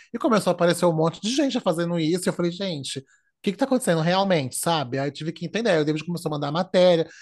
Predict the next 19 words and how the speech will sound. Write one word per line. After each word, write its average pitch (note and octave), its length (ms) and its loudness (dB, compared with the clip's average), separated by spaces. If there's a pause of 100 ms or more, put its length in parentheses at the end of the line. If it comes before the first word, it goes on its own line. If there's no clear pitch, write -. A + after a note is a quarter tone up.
(180)
aí E3 100 0
fui E3 120 -2
pesquisar E3 520 2
hoje F3 360 6
também D3+ 240 0
sobre C#3+ 300 -2 (100)
isso, C#3+ 100 -4
antes C#3 140 -8
da C3 60 -8
gente B2+ 180 -14
gravar. D#3 500 -6 (320)
E B3+ 120 4
assim, D4+ 420 4 (480)
é F#3 300 6
bizarro F3 720 0
e, D3+ 400 0
assim, B2+ 460 -6
muito D3 360 -4
diferente, D3 840 0